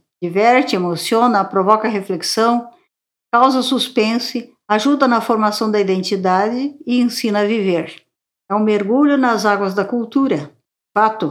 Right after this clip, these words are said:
o leitor dialoga com o autor, recria cenários, vive as emoções, concorda ou não com as atitudes dos personagens, delicia-se com a musicalidade, melodia e ritmo dos poemas,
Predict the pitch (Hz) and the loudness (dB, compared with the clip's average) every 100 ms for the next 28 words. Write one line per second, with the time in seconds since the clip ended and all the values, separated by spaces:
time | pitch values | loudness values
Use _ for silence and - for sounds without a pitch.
0 | - 190 202 202 247 254 240 226 247 277 | -2 0 0 2 2 4 2 4 2 2
1 | 254 - 202 180 180 220 240 277 - - | -2 -2 -2 -2 0 2 2 0 -8 -2
2 | 247 240 269 240 214 214 185 175 190 233 | -2 0 2 2 0 -2 0 0 -2 -4
3 | - - 214 277 269 226 214 196 175 - | -8 -8 0 0 2 0 0 -2 -4 -2
4 | 196 233 - - _ _ _ 240 254 294 | -2 -2 -6 -16 _ _ _ -2 2 4
5 | 294 262 254 240 262 277 226 226 220 202 | 4 4 4 4 4 2 0 -2 -4 -2
6 | 240 220 202 185 202 190 196 180 185 208 | -2 0 -4 -4 -4 -4 -4 -2 0 0
7 | 240 240 - _ _ _ _ 233 247 269 | -4 -6 -14 _ _ _ _ 0 2 2
8 | - 294 294 285 285 247 240 262 247 240 | 2 4 4 2 0 0 0 0 0 -2
9 | 233 202 214 226 214 214 214 208 214 214 | -2 0 2 2 0 0 0 0 -2 0
10 | 226 220 208 220 220 208 196 185 175 - | 2 2 2 -2 -2 -6 -4 -6 -6 -4
11 | 175 185 220 233 247 | -2 -2 -2 -4 -8